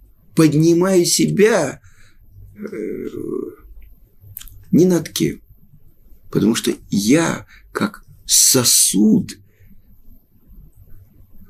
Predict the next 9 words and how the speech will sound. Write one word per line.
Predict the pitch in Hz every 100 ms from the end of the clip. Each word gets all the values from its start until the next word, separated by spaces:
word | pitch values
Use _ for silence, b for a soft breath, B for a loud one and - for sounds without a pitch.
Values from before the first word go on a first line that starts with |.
| - - -
как | 117 120
орудие | 120 113 151 196 185 175 180 180 -
в | 107
руках | 113 107 - 143 147 - - - - - -
того, | 127 135 156
кто | - 107
меня | 101 107
послал | - - - - 52
сюда. | - - -